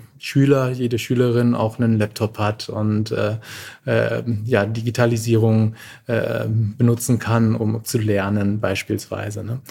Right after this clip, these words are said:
Ähm, also das ist mir super, super wichtig, dass wir die Energiewende schaffen,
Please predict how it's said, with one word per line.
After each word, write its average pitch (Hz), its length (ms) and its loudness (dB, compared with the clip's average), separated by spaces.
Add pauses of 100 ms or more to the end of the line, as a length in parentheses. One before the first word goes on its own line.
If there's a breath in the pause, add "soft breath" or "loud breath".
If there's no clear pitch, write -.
(520 loud breath)
Ähm, 110 300 -2
also 113 200 -2
das 110 180 0
ist 113 120 -4
mir 110 300 2 (380 soft breath)
super, 123 320 0
super 117 300 0
wichtig, 120 320 -2
dass - 220 0
wir 123 60 0
die 120 260 -2
Energiewende 117 640 2
schaffen, 120 540 -2